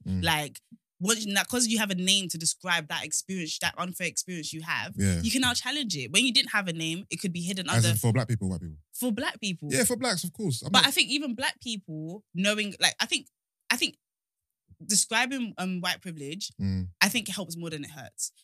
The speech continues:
Speaker 2: Because I think white people that care will, will, like, watch themselves, check themselves, do you know what I mean?
Speaker 1: Yeah.
Speaker 2: And I think black people will stop feeling like life is just out of their control. Like, they now understand, 'cause you say it was taught to you indirectly, but I think that caused a lot of confusion.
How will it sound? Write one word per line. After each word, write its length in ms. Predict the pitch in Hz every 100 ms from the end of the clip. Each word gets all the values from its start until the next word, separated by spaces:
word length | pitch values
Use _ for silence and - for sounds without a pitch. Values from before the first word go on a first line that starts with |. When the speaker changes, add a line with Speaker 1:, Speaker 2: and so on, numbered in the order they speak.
| _
Speaker 2:
Because 140 | 208 190
I 60 |
think 200 | 196 160
white 220 | 170 196
people 200 | 226 208
that 180 | 190 165
care 400 | - 165 143 220 - _ _ -
will, 120 | 175 160 -
will, 260 | 170 170 160
like, 220 | 165 - -
watch 220 | 185 -
themselves, 340 | 175 165 147
check 160 | - -
themselves, 420 | 170 151 147 147
do 40 |
you 40 | 175
know 40 |
what 40 | 107
I 40 |
mean? 100 | 95
Speaker 1:
Yeah. 60 | 90
Speaker 2:
And 80 | 175
I 40 |
think 240 | 185 170
black 220 | 208 247 -
people 440 | 185 - 156 147 - - -
will 100 | 185
stop 280 | - 226 196
feeling 340 | - 220 196
like 180 | 180 -
life 200 | 196 208
is 100 | 190
just 260 | 214 180 - _ _ _ 190
out 140 | 190
of 40 | 185
their 80 |
control. 500 | 175 185 185 247 170
Like, 180 | 156 151
they 100 | 170
now 240 | 170 196 175
understand, 600 | 175 165 - 202 170 - -
'cause 100 | 226
you 140 | 214 285
say 160 | 269
it 60 | 240
was 180 | 190 170
taught 240 | - 233
to 80 | 190
you 40 | 185
indirectly, 440 | 165 196 - 165
but 120 | 160
I 40 | 254
think 160 | 285
that 120 | 226 -
caused 180 | 202
a 60 | 185
lot 100 | 185
of 60 | 165
confusion. 600 | 160 202 285 220 120 117